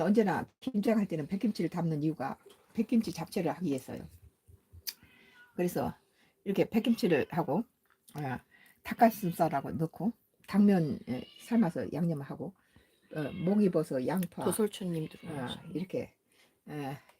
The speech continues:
Speaker 1: 여러 가지, 어, 우리, 이, 도솔천님, 아유, 새해 건강하십시오. 화이팅. 감사합니다. 도솔천님도 화이팅 하세요. 음, 여기는 안 나오네요.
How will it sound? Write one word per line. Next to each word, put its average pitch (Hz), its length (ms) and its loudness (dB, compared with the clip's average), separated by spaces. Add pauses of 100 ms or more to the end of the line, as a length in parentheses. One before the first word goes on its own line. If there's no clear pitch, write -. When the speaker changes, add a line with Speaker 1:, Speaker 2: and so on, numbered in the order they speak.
Speaker 1:
여러 208 160 2
가지, 175 420 2 (280)
어, 175 240 -2 (600)
우리, 226 420 10
이, 180 420 6 (320)
도솔천님, 214 680 8
아유, 202 500 8
새해 226 360 8
건강하십시오. 202 960 4
화이팅. 175 560 2
감사합니다. 240 760 6
도솔천님도 185 800 4
화이팅 233 300 2
하세요. 214 580 6 (1120)
음, 175 420 -2 (260)
여기는 226 260 4
안 160 120 2
나오네요. 160 400 0